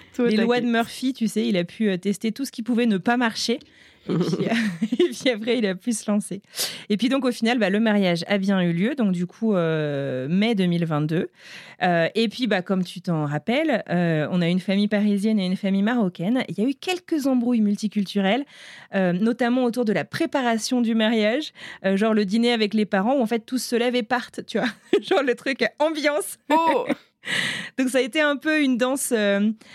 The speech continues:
Speaker 2: euh, un truc de funambule, quoi, tu vois, euh, l'art du compromis, finalement. Et
Speaker 1: Mm.
Speaker 2: puis, finalement, le mariage a été, euh, euh, merveilleux. Euh, et comme dit Alex, nous sommes le couple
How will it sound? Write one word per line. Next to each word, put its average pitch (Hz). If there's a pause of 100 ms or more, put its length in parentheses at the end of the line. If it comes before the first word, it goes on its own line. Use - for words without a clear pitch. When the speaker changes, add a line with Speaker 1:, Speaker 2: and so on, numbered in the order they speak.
(240)
Speaker 2:
euh, 175
un 180
truc 208
de 196
funambule, 226
quoi, 185
tu 190
vois, 202
euh, 165
l'art 185
du 180
compromis, 202
finalement. 180
Et 175
Speaker 1:
Mm. 170
Speaker 2:
puis, 165
finalement, 135
le 143
mariage 131
a 139
été, 180
euh, 165 (460)
euh, 156
merveilleux. 208 (120)
Euh, 156
et 170
comme 226
dit 202
Alex, 165
nous 196
sommes 208
le 175
couple 220